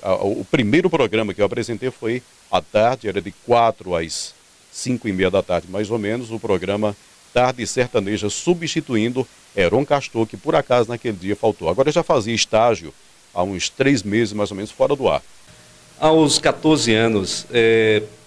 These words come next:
Speaker 2: por brincadeira, né, curiosidade, montei o primeiro transmissor de F M, que fazia poucos metros só na rua, então foi um, mais uma curiosidade. E daí que surgiu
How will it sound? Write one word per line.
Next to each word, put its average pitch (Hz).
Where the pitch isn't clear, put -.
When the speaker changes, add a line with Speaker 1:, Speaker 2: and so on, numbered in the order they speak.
Speaker 2:
por 185
brincadeira, 110
né, 110
curiosidade, 123
montei 131
o 135
primeiro 156
transmissor 131
de 113
F 107
M, 123
que -
fazia -
poucos 190
metros 123
só 120
na 113
rua, 123
então 143
foi 190
um, 170
mais 175
uma 190
curiosidade. 175
E 117
daí 135
que 151
surgiu 113